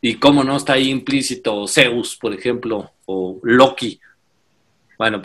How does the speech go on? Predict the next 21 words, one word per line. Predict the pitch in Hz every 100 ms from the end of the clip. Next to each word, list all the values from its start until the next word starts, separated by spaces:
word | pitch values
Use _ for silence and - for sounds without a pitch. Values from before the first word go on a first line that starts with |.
| -
eso | 101 98 117
estaría | - 107 107 107
fuera | - 107 101
del | 98 101
cuento, | 117 110 98
eso | 95 110
ya | 107 107
no | 104 107 107
es | 101
el | 107 -
pedo | 113 107 107
de, | 98 92
de | 92 92
este | 95 98
cuento. | 117 110 95
Por | 98 98
supuesto, | 98 123 123 120 - - - _ _ _ _
no | 120 135 139
po-, | 143 143 147
no | 143 147
podemos, | 160 151 147 147